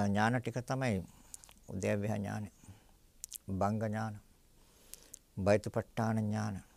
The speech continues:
ආදීනවානු දර්ශන ඥාන, නිබ්බිදා ඥාන, මුඤ්ඤිතු කම්මඤ්ඤතා ඥාන,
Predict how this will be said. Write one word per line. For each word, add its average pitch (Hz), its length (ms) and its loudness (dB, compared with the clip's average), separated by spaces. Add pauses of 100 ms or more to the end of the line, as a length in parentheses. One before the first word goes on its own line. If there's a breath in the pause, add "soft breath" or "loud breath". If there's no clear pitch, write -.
(1000 soft breath)
ආදීනවානු 113 720 2
දර්ශන 98 460 -2
ඥාන, 104 400 -2 (920)
නිබ්බිදා 104 600 0
ඥාන, 104 460 -2 (800 loud breath)
මුඤ්ඤිතු 123 360 2
කම්මඤ්ඤතා 123 580 2
ඥාන, 110 400 2